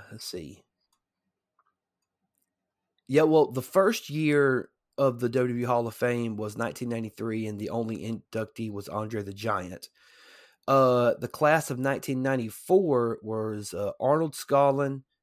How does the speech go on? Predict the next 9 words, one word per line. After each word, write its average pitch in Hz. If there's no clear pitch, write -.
Bobo 135
Brazil, 135
Buddy 131
Rogers, 120
Chief 131
Jay 131
Strongbow, 123
Classy 117
Freddie 120